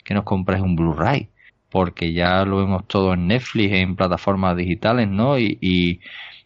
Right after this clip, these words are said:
y eso hace cuatro o cinco años era impensable, ¿no? Pues,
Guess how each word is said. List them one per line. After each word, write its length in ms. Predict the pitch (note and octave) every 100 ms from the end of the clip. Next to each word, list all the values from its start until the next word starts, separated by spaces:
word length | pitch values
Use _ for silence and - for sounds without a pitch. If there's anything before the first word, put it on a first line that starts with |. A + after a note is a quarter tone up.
| -
y 140 | F#2
eso 320 | F#2 - G2+ G#2
hace 840 | G#2 - G#2+ G#2 G#2 G#2 G#2 G#2 G#2 _ _
cuatro 460 | A2 G#2+ G#2+ A2
o 20 | G#2
cinco 320 | - G#2+ G#2+
años 160 | G#2
era 80 | A#2+
impensable, 680 | C#3 B2 G2+ F#2+ - D#3 A#2+
¿no? 200 | G2+ D3
Pues, 300 | C3 - -